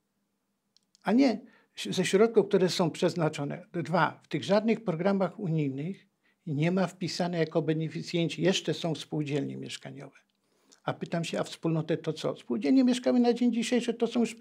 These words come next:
tak samo właściciele. Pełni. Bo m-, mało w której spółdzielni ma udział,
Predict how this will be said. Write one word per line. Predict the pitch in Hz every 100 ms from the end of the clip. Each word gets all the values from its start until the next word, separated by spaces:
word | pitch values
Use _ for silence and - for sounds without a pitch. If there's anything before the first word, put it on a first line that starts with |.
| - -
tak | 226 -
samo | 262 196
właściciele. | 151 - - - 143 - - 117 _ _ _ _ _ _ _ _ _ _ _ _ _ _ _ _ _
Pełni. | 165 143 131 160 - _ _ _ _ _ _ _ _ _ -
Bo | 202
m-, | 220 -
mało | 226 220 175
w |
której | - 190 175
spółdzielni | - 165 165 175 160 156 - - _ 160
ma | 160 165 147 - _
udział, | 311 170 156 147 151